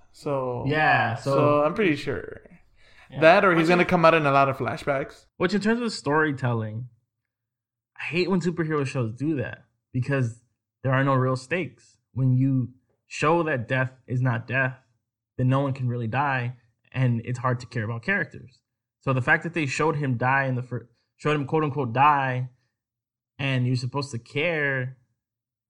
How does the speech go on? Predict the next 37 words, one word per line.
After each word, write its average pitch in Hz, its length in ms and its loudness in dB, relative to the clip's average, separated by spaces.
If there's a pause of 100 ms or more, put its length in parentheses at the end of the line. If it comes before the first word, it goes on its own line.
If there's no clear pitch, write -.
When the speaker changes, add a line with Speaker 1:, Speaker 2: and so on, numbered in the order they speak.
(360)
Speaker 2:
it 131 100 -4
all 143 180 0
gets 139 360 -8 (720)
lifted 147 460 -4
from 160 220 -4
you 151 180 -8
when 135 140 -4
they 131 100 -4
show 127 160 -6
that 123 80 -6
he's 120 120 -8
alive, 165 360 -10
which 135 180 -4
I'm 135 100 0
pretty 170 180 -2
sure 175 120 -8
is 151 80 -8
gonna 135 160 -6
come. - 300 -16 (120)
Speaker 1:
Not 147 160 -4
that 165 120 -4
it 151 40 -8
matters, 135 540 -6
but 127 180 -8
that's 131 420 -10
a 143 60 -10
lot 139 180 -6
of 143 80 -8
the 143 60 -6
problems 139 440 -4
that 127 140 -8
animes 113 460 -12
have. - 220 -12 (380)
Speaker 2:
It 123 160 -4
started 147 360 -2
with 131 160 -6
superheroes, 110 680 -8